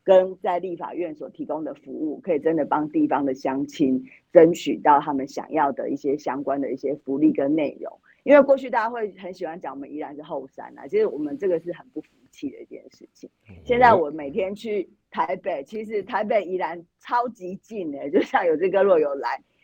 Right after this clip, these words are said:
Speaker 1: 其实这四五十分钟就，就可以解决事情，可能比从阳明山下来还要快。
Speaker 2: 嗯。
Speaker 1: 所以我们很不喜欢听到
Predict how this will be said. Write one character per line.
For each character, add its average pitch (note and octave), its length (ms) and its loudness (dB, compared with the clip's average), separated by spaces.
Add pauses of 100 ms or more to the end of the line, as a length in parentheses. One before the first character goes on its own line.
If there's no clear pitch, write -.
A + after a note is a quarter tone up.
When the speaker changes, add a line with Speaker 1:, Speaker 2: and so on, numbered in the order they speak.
(160)
Speaker 1:
其 A#3 100 2
实 C4 120 8
这 C4 180 10
四 B3+ 220 0
五 F3+ 100 0
十 E3 160 -10
分 F3 220 -6
钟 F3+ 180 -4
就， E3+ 160 -6 (160)
就 G3 120 -14
可 F3 120 -10
以 D3+ 80 -6
解 C3+ 180 -8
决 C3+ 200 -4
事 E3 100 -2
情， D#3 140 0
可 E3+ 100 -2
能 D3+ 160 0
比 D3+ 180 4
从 D#3+ 200 0
阳 D#3+ 120 4
明 E3+ 120 2
山 F3+ 200 6
下 D#3 280 4
来 B2+ 160 -4
还 C3+ 140 -4
要 C#3+ 180 -2
快。 - 280 -8 (280)
Speaker 2:
嗯。 F#2 340 -4
Speaker 1:
所 - 80 6
以 B3+ 60 10
我 G3+ 120 4
们 D3 200 -4
很 C#3 200 -12
不 C3+ 120 -6
喜 E3 180 -10
欢 D#3 160 -8
听 F3 260 -12
到 E3 320 -2